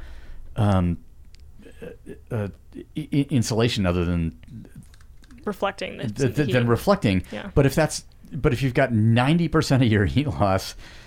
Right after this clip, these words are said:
Speaker 1: not being addressed by this super lightweight thing, it's just like, it's a super lightweight thing that doesn't fucking work.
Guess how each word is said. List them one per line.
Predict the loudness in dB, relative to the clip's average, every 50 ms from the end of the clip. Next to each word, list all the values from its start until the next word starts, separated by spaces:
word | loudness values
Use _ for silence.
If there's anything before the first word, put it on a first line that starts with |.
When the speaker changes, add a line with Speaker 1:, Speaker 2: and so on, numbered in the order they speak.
| -18 -18 -16 -12
Speaker 1:
not | -8 -4 0 0 2 4 2 2 2 2 2
being | 2 4 4 2
addressed | 2 0 0 0 0 0 -2 -4 -2
by | 0 0 0
this | 2 0 -2 -4 -6 -12 -12
super | -12 -8 -6 -4 -4 -2
lightweight | 0 0 0 0 -2 -4 -4 -2
thing, | 0 0 2 2 2 0 -2 -4 -10 -20 -20 -20 -20 -20 -20 -4 0
it's | 0 0 2
just | 0 -2 -2 0 0 0
like, | 0 0 0 -2 -12 -20 -20 -20 -20 -20 -20 -20 -12 -6
it's | -6 -6 -4 -4 -6
a | -6
super | -6 -6 -10 -6 -4 -2 0
lightweight | 0 -2 -2 -2 -2 -4 -4 -2
thing | -2 -2 -2 -2 -4
that | -6 -6
doesn't | -6 -6 -4 -4 -4
fucking | -2 -2 -2 -2 -2 -2 0
work. | 0 0 0 0 -2 -6 -10